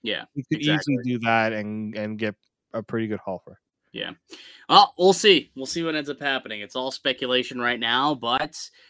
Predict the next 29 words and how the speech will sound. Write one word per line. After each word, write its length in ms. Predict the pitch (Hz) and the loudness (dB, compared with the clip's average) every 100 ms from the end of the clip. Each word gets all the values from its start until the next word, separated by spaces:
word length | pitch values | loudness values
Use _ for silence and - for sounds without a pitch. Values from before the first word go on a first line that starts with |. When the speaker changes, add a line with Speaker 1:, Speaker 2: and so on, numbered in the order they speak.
| _ | _
Speaker 1:
uh, 420 | - 107 107 107 101 _ | -4 -2 0 0 -4 _
you 140 | - 110 | -12 -10
know, 120 | 123 - | -10 -6
John 240 | 113 120 | -6 -4
Gibson 420 | 113 107 127 127 - | -6 -6 -6 -6 -6
open 360 | 139 143 147 143 | -8 -4 -4 -4
to 100 | 131 | -6
being 300 | 131 127 120 | -4 -4 -6
traded. 460 | 135 135 135 135 - | -4 -2 -2 -4 -8
Are 60 | |
the 140 | 113 110 | -8 -8
Maple 380 | 107 131 - 135 | -2 -2 -2 -6
Leafs 180 | 135 | -6
interested 500 | - 123 135 - 127 | -8 -10 -10 -10 -10
in 100 | 123 | -10
him? 360 | 113 127 123 123 _ - _ - | -6 -4 -4 -6 _ -20 _ -8
We 300 | 113 110 107 | -4 0 0
obviously 340 | 101 101 107 | -2 -4 -8
aren't 160 | 98 - | -8 -4
privy 240 | 127 143 | 2 2
to 100 | 139 | 2
that 160 | 139 135 | 0 -2
information, 640 | 135 131 131 143 - 196 | -4 -4 -2 -4 -4 -4
but 240 | 131 120 - - | -2 -2 -4 -10
we 160 | 117 | -8
just 220 | 117 110 | -8 -6
let 200 | 120 104 | -6 -6
you 60 | 107 | -6
know 300 | 113 113 | -4 -4